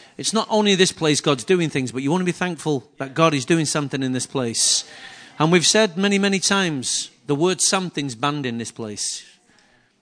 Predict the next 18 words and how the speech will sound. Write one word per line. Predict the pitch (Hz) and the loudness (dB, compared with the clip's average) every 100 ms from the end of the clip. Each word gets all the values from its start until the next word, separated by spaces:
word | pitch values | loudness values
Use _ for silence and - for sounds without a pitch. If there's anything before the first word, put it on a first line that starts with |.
| _ _ _ | _ _ _
It | 123 | -8
has | 123 180 | -4 -2
to | - | -4
be | 160 | -6
defined. | 151 151 160 139 123 110 - _ _ _ _ _ _ _ _ _ _ _ _ _ _ _ _ _ | -4 -4 -4 -6 -6 -10 -20 _ _ _ _ _ _ _ _ _ _ _ _ _ _ _ _ _
The | 135 | -4
word | 160 175 | -2 0
something | - 196 190 160 | 2 2 0 -4
can | - 156 | -4 -2
be | 151 | 0
ambiguous. | 147 143 135 139 123 - - - - _ _ - _ 147 | 0 -2 -2 -2 -2 -2 -2 -2 -6 _ _ -20 _ -2
We | 160 | 2
know | 175 214 | 6 6
what | 220 175 | 6 2
God's | 175 151 127 | 0 0 0
doing | 160 | -2
amongst | 156 151 147 - | 0 -4 -6 -6
us. | 117 - - | -6 -4 -6